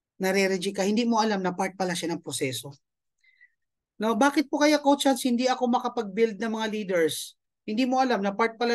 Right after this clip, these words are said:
ng proseso is that you have to duplicate. Eh, ano naman yung mga processes na kailangan para ma-duplicate ka, that you have to teach,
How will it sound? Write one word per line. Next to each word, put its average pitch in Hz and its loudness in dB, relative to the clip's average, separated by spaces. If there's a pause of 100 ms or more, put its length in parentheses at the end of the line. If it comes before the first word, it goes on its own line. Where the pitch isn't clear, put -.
ng 226 -4
proseso 220 -2
is 190 -6
that 196 -2 (1040)
you 254 2
have 240 2
to 214 2
duplicate. 233 2 (640)
Eh, 247 2
ano 254 4
naman 269 4
yung 262 4
mga 247 -2
processes 233 0
na 226 -4
kailangan 214 0
para 196 0
ma-duplicate 202 -4
ka, 202 -4
that 180 -6
you 190 -2
have 180 -4
to 202 -10
teach, - -4